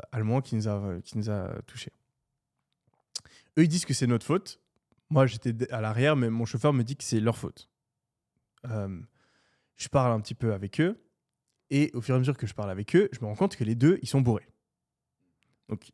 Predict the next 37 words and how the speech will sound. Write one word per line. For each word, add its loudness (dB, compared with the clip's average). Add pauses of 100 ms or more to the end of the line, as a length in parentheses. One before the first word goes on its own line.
il -4
y -2
avait -4
une 4
femme 2 (120)
et -2 (180)
un -6
homme. -8 (320)
L'homme 4 (240)
était -6
vraiment 2
bourré, 2
genre -6
évident. 0
Le 0
mec -6
marchait -8
pas -6
droit, 0
euh, -2
bégayait -4
quand -8
il -12
parlait. -2 (560)
Et 2
la 4
femme, 2 (1120)
un 4
peu 2
moins 6
évident, 0 (960)
j'ai 2
presque 0
l'impression 2
qu'elle 2
était 0
droguée, 0